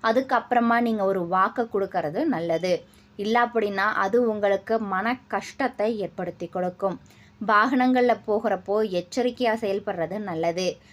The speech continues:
மன துயரம் நீங்கும். சிற்றின்ப செலவுகள் அதிகரிக்கலாம். இது உங்களுடைய மனசை ரொம்பவே சந்தோஷத்துல ஆழ்த்துங்க. மனசுல ஏதாவது கலக்கம் ஏற்படலாம். காரணமே இல்லாம வீண் பலியானது சுமக்க நேரிடும்.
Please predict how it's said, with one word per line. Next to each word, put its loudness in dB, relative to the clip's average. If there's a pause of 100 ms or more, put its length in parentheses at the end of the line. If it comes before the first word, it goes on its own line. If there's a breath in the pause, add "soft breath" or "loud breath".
(160 soft breath)
மன 2
துயரம் 0
நீங்கும். -4 (320 soft breath)
சிற்றின்ப 2
செலவுகள் 2
அதிகரிக்கலாம். -2
இது -2
உங்களுடைய 0
மனசை 0 (300 loud breath)
ரொம்பவே 4
சந்தோஷத்துல 0
ஆழ்த்துங்க. 0 (320 soft breath)
மனசுல 2
ஏதாவது 2
கலக்கம் -4
ஏற்படலாம். -2 (120)
காரணமே 2
இல்லாம 0 (280 loud breath)
வீண் 2 (100)
பலியானது 2
சுமக்க -4
நேரிடும். -6